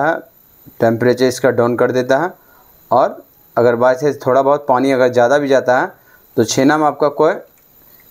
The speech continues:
खट्टा का अंश नहीं आता। आप देख सकते हैं कितना अच्छी तरीके से छेना फट चुका है। अगर छेना फटने के बाद अगर देख सकते हैं, तो इस तरह से हम छेना उठा के देखेंगे। अगर छेना में थोड़ा ज़्यादा ब-, बहुत गर्माहट और ज़्यादा छ-, दाना दा-, इस तरह से दाबने के बाद थोड़ा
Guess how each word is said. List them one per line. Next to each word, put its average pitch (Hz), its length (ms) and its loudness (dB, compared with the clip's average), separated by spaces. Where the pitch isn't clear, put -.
खट्टा 127 280 0
का 131 100 2
अंश 139 180 -4
नहीं 131 180 0
आता। 123 400 0
आप 117 120 -2
देख 127 200 2
सकते 135 280 -2
हैं 139 120 0
कितना 127 260 -2
अच्छी 123 200 -4
तरीके 120 280 0
से 127 160 0
छेना 117 280 -2
फट 113 240 -4
चुका 127 280 0
है। 175 100 -6
अगर 123 380 0
छेना 135 280 0
फटने 139 380 -2
के 139 60 -2
बाद 139 200 2
अगर 131 200 0
देख 139 200 -2
सकते - 280 -4
हैं, 165 240 -2
तो 127 60 4
इस 135 160 0
तरह 135 140 0
से 135 100 -4
हम 139 120 0
छेना 131 240 -2
उठा 131 180 -2
के 123 120 0
देखेंगे। 131 480 -2
अगर 117 200 2
छेना 131 320 -2
में 147 140 0
थोड़ा 135 200 0
ज़्यादा 127 260 0
ब-, 143 160 -6
बहुत 123 320 0
गर्माहट 131 480 0
और 123 140 0
ज़्यादा 127 280 0
छ-, - 160 -8
दाना 143 300 2
दा-, - 520 -4
इस 127 160 -2
तरह 135 160 2
से 139 80 0
दाबने 127 300 0
के 135 60 -2
बाद 135 180 0
थोड़ा 127 180 0